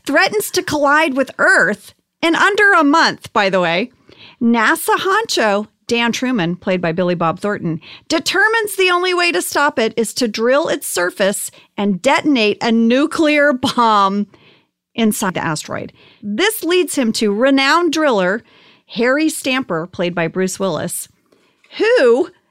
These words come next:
agrees to helm the dangerous space mission,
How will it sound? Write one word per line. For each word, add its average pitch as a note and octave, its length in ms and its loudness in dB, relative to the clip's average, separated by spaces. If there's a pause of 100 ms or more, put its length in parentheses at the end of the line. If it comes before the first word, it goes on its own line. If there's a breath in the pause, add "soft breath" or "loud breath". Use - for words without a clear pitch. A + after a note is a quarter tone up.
agrees D#4 520 0
to F#4+ 100 -2
helm E4+ 280 2
the A#3 80 2
dangerous D4+ 580 0
space - 580 0
mission, G#3+ 520 0